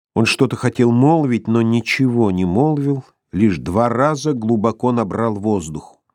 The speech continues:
Все с любопытством смотрели то на всезнающего Голого,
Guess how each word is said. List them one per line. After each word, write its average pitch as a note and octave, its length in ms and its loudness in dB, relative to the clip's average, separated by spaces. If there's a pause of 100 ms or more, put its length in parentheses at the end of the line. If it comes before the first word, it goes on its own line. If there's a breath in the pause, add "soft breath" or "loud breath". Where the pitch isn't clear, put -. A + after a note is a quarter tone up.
(1200)
Все G#2+ 280 4
с - 100 -6
любопытством C#3 720 0
смотрели A#2 880 2 (760)
то C#3+ 160 2
на E2+ 120 -4
всезнающего D#2 960 -4
Голого, B2+ 720 0